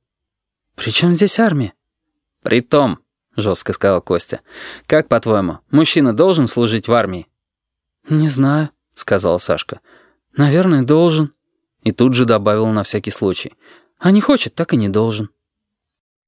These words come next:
Костя вздохнул, помотал головой. «Мне родной отец такой ультиматум выставил. Я ведь на юрфак пролетел, как фанера над Парижем. Второй раз уже. Меня этой осенью должны были призвать.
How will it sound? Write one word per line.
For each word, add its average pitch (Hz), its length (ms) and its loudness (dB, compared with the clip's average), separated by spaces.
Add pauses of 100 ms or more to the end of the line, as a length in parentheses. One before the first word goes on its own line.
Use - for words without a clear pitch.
(120)
Костя 101 340 -2
вздохнул, 107 540 -2 (320)
помотал 95 440 -2
головой. 98 500 -2 (1500)
«Мне 160 360 4
родной 147 380 2
отец 165 340 -2
такой 156 340 0
ультиматум 143 520 -2
выставил. 90 460 -6 (380)
Я 156 200 2
ведь 170 160 -4
на 175 60 2
юрфак 170 460 0
пролетел, 156 480 0
как - 260 -4
фанера 170 440 0
над 98 180 -2
Парижем. 101 520 -2 (260)
Второй 175 360 2
раз 175 240 0
уже. 90 220 -6 (480)
Меня 160 260 4
этой 175 180 0
осенью 160 340 2
должны 147 360 2
были 143 180 -2
призвать. 123 560 -2